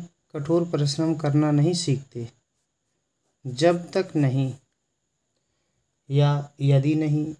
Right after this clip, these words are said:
एक ही बात होती है, तो unless, unless लगेगा। अब इसी में देखिए नहीं भी आ गया, तो ये जो वाक्य बनेगा, अफर्मेटिव में बनेगा, नेगेटिव में नहीं बने-, बनेगा,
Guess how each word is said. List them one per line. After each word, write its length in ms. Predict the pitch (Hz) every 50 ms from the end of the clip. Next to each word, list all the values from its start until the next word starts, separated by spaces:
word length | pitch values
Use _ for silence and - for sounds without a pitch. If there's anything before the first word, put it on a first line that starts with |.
| _ 135
एक 160 | 135 135 135
ही 140 | - 147 143
बात 260 | 143 143 143 143 -
होती 220 | 143 139 - 143 139
है, 300 | 135 135 139 139 139 - _ _ _ _ -
तो 100 | - 139
unless, 840 | 139 - _ 143 139 131 120 113 110 113 113 113 - - - - - _ _ _ _ _ _ _ _ _ _ _ _ _ _ _ _ _ _ _ _ _ _ _ _ _ _ _ _ _ _ _ _ _ _ _ _ _ _ _ _ _ _ _ _ _ _ _ _ _ _ _ _ _ _ _ _ _ _ _ _ - 135
unless 400 | 135 135 135 139 147 143 143 151
लगेगा। 440 | 151 147 151 151 156 170 190 202 - _ _ _ _ _ _ _ _ _ _ _ _ _ _ _ _ _ _ _ _ _ _ _ _ _ _ _ _ _ _ -
अब 200 | 151 151 139 - 180
इसी 240 | 175 175 - 202 196
में 160 | 196 190 180
देखिए 260 | 175 170 139 170 160
नहीं 340 | 147 147 139 135 139 151 151
भी 140 | 151 151 151
आ 120 | 143 143
गया, 200 | 143 143 143 143
तो 120 | 143 156 - -
ये 420 | 147 147 135 127 135 156 170 175
जो 160 | 165 165 160 - 165 - - - _ _ 143
वाक्य 260 | 139 143 139 - 131
बनेगा, 440 | 120 117 120 123 139 151 170 170 - _ -
अफर्मेटिव 500 | 143 139 - 170 180 175 170 170 170 165
में 200 | 165 165 156 151
बनेगा, 320 | 160 165 160 147 135 131
नेगेटिव 400 | 127 127 139 143 151 147 151 143
में 120 | 147 143 143
नहीं 120 | 151 156
बने-, 320 | 151 143 135 127 123 120 - _ -
बनेगा, 440 | 143 131 127 123 120 120 123 131